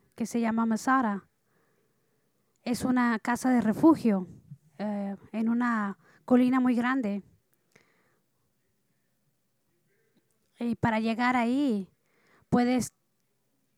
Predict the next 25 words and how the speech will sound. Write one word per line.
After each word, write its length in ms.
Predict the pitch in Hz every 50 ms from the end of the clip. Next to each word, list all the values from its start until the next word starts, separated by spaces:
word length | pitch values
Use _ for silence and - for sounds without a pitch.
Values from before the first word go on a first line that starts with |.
| _ _ _ _ _ _ _ _ _ _ _ _
para 180 | - 254 240 240
llegar 240 | 240 240 233 247 269
hacia 220 | 269 - 294 262
arriba 400 | 233 254 277 254 262 254 233 226
es, 260 | 226 226 220 - -
está 340 | 240 - 226 - - - 233
muy 200 | 233 247 262 269
angosto 400 | 247 247 220 247 254 233 - 269
el 80 | 247 240
lugar 340 | 240 226 240 240 240 220 - - - _ _
que 100 | - 220
solamente 380 | 220 247 240 247 254 240 -
una 100 | 254 254
persona 400 | - - 233 214 - 247 233 240
cabe 240 | 233 - 233 240 233
a 60 | 226
la 100 | 220 214
vez. 380 | 220 233 233 233 220 - - - - _ _ _ _ _ _ _ _ _ _ _ _ _ _ _ _ _ _ _ _ _ _ _ _ _ _ _ _ - _ _ _ _ _ _ _ _ _ _ _
Él 160 | - 247 254
estaba 360 | 262 - - - 269 262 262 247
bien, 520 | 233 254 247 247 247 247 247 247 247 240
ah, 160 | 240 233 233 -
asustado, 640 | 247 233 - - 240 202 - - 254 240 240 254
paranoico 720 | 240 - 247 233 220 226 226 226 247 233 - - 277 285 277
y 400 | 254 220 233 226 220 214 208